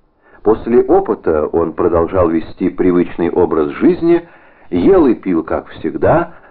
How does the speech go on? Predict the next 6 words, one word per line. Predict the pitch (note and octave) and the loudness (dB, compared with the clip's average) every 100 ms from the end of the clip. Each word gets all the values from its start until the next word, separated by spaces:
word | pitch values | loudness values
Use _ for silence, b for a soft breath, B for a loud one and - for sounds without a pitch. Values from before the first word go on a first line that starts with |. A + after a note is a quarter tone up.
| B | B
довольно-таки | D2+ D#2 F2+ D3 C#3+ - - | -6 0 2 0 -2 -8 -4
много. | D3 E2 C#2+ C2+ - B1 _ _ _ _ _ b b | -4 -4 -6 -8 -12 -18 _ _ _ _ _ b b
Это | - A2 C3+ | -2 0 0
произошло, | D3 D3+ C3+ C3 - D3 | 2 2 2 0 0 0
таким | C#3 C#3 C#3 | 0 0 0
образом, | C#3 C#3 C#3 C#3 | 0 -2 -2 -2